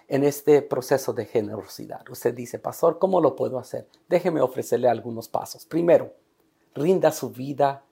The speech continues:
y confiese al Señor Jesucristo como su Señor y Salvador. Segundo, es importante practicar amor fraternal. No lo puede ser aislado.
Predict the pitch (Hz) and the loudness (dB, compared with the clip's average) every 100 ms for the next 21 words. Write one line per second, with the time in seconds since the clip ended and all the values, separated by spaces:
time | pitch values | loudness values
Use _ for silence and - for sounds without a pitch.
0 | _ _ _ _ _ _ _ _ 135 - | _ _ _ _ _ _ _ _ -10 -4
1 | 113 110 - 147 147 120 110 - 107 120 | -4 -4 0 2 2 0 0 -4 -2 -2
2 | - 113 - - 135 151 - 170 170 _ | -2 -8 -10 -8 -6 -6 -4 -4 -6 _
3 | _ - 113 113 - 110 104 98 101 101 | _ -4 -4 -6 -12 -8 -8 -8 -10 -10
4 | - 110 113 110 - _ _ _ _ _ | -10 -12 -14 -18 -20 _ _ _ _ _
5 | _ _ _ _ _ - 151 180 269 196 | _ _ _ _ _ 4 6 6 4 2
6 | - _ _ _ _ _ _ - 240 - | -8 _ _ _ _ _ _ 2 2 0
7 | 185 165 147 127 120 160 170 170 - 117 | -2 -2 2 0 2 -2 -2 -2 -4 -4
8 | - _ 135 131 - 127 - _ 165 151 | -6 _ -2 -2 -8 -14 -14 _ 2 2
9 | 117 - _ _ _ _ - 135 113 120 | 0 -6 _ _ _ _ -2 -2 2 0
10 | 127 - 113 110 110 104 98 92 _ _ | 0 -2 -4 -2 -6 -8 -14 -18 _ _
11 | - 143 156 160 - 143 143 143 - 123 | -2 4 6 4 4 2 2 0 2 2
12 | 120 117 120 107 110 107 | 2 -2 -8 -12 -12 -18